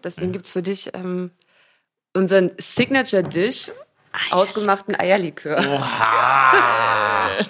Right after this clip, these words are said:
Speaker 2: Das ist ja übergeil. Alter, Weihnachten ist schon
Speaker 3: Mega
Speaker 2: gerettet.
Speaker 3: cool.
Speaker 1: Genau, kann man, ähm,
Speaker 2: Boah.
Speaker 3: Sau gut.
Speaker 1: das, also der Eierlikör, den gab's schon,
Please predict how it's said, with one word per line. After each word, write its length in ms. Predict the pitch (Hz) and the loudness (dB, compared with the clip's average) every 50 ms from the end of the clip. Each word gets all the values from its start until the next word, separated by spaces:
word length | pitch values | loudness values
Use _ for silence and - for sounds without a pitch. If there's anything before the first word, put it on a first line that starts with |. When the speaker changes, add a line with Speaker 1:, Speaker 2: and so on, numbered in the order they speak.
| - - - _ _ _ _ - | -8 -16 -20 _ _ _ _ -2
Speaker 2:
Das 120 | 247 247 - - 277 320 392 285 - - | -2 -2 -2 -4 -6 -6 -6 -6 -6 -6
ist 300 | 294 - - - - - | -4 -4 -4 -4 -4 -6
ja 80 | 277 - 131 | -4 -2 0
übergeil. 960 | 147 165 170 160 147 147 131 120 113 107 110 110 107 107 107 107 107 104 - | 0 0 0 2 2 4 4 4 4 2 2 2 4 4 2 0 0 -2 -4
Alter, 340 | - 113 104 - 110 104 95 | -6 -8 -4 -4 -4 0 0
Weihnachten 460 | 104 110 123 127 135 123 - 123 113 | 0 2 2 0 -2 -2 -4 -6 -6
ist 140 | 120 117 - | -4 -2 -2
schon 100 | 123 117 | -2 -2
Speaker 3:
Mega 140 | 359 - - | 2 2 2
Speaker 2:
gerettet. 380 | 359 339 - 349 339 339 339 - | 4 4 2 4 4 2 2 2
Speaker 3:
cool. 80 | 330 415 403 | 2 2 4
Speaker 1:
Genau, 380 | 339 190 185 180 180 180 196 190 | 4 4 4 4 2 2 0 -2
kann 180 | - 208 180 | -4 -2 -2
man, 340 | 185 190 185 180 175 175 175 - - | 0 0 -2 -2 -4 -6 -10 -12 -12
ähm, 420 | 180 175 170 170 175 175 175 175 - _ _ _ _ _ _ _ _ _ _ _ _ _ | -12 -12 -12 -10 -12 -14 -14 -16 -20 _ _ _ _ _ _ _ _ _ _ _ _ _
Speaker 2:
Boah. 380 | - 101 98 90 82 82 - - - - - | 0 2 4 4 2 0 -2 -10 -20 -20 -16
Speaker 3:
Sau 180 | - - - 147 147 | -10 -8 -8 -6 -6
gut. 220 | 151 147 151 147 | -6 -8 -8 -8
Speaker 1:
das, 180 | - - - - - _ _ | -10 -14 -16 -20 -20 _ _
also 220 | - 180 196 196 | -6 -6 -6 -2
der 100 | 190 196 | 0 0
Eierlikör, 460 | 170 151 156 190 214 208 - 208 202 190 | 0 0 0 -2 -4 -6 -6 -6 -4 -4
den 160 | 202 185 175 | -4 -4 -2
gab's 260 | 180 170 170 - - | -2 -4 -4 -4 -8
schon, 320 | - 214 196 185 185 190 | -8 -6 -6 -6 -6 -8